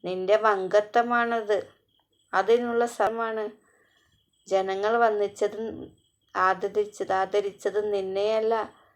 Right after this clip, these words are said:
നിന്റെ പുറത്തിരിക്കുന്ന എൻ്റെ, ഞാൻ നിർമ്മിച്ച ഈ പ്രതിമയെയാണ്." അത് കേട്ടപ്പോൾ കഴുതയ്ക്ക് കാര്യം മനസ്സിലായി.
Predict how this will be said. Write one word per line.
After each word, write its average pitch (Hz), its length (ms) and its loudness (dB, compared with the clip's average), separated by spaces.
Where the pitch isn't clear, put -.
നിന്റെ 185 220 -2
പുറത്തിരിക്കുന്ന 196 840 -2
എൻ്റെ, 185 400 -2
ഞാൻ 190 280 0
നിർമ്മിച്ച 196 440 -2
ഈ 220 120 2
പ്രതിമയെയാണ്." 214 1080 -2
അത് 185 220 0
കേട്ടപ്പോൾ 196 640 0
കഴുതയ്ക്ക് 196 680 2
കാര്യം 233 440 2
മനസ്സിലായി. 226 720 0